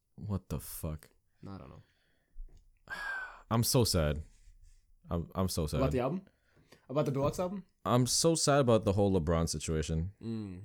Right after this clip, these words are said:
Speaker 1: I think he probably thought this was gonna be a lot easier than it was, you know what I mean?
Speaker 2: Mm-hmm.
Speaker 1: I think he took it very lightly and just, he didn't take this thing seriously. I kinda, I think he,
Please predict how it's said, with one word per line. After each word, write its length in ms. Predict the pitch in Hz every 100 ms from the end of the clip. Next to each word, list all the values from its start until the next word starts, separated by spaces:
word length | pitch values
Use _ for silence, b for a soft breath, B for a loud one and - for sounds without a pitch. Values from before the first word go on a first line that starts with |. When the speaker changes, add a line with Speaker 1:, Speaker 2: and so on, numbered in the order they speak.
| 101 -
Speaker 1:
I 80 |
think 360 | 104 120 110 - _ _ _ _ _ _ _ _ _ _ _ _ _ _ _ -
he 180 | 117
probably 360 | 120 - 147 165
thought 300 | - 110 95
this 120 | 98
was 80 | 98
gonna 180 | 95 90
be 80 | 90
a 40 |
lot 200 | 85 -
easier 260 | 80 82 95
than 180 | 98 92
it 140 | - -
was, 340 | 101 104 120 120
you 60 |
know 60 | 113
what 60 | 110
I 40 |
mean? 120 | 127
Speaker 2:
Mm-hmm. 100 | 165
Speaker 1:
I 40 | 92
think 140 | 110
he 60 | 104
took 200 | 113 101
it 60 |
very 220 | 85 90
lightly 460 | 80 78 85 107 120 - _ _ _ _ _ _
and 100 | 92 95
just, 180 | 90 - _ - - _ _
he 120 | 98
didn't 160 | 117 113
take 180 | 110 95
this 140 | 92
thing 220 | - 87 78
seriously. 440 | 82 78 80 80 92 _ _ _ _ _ _ _ _
I 80 | -
kinda, 280 | - 117 117 -
I 60 | 107
think 160 | 131
he, 360 | 120 113 101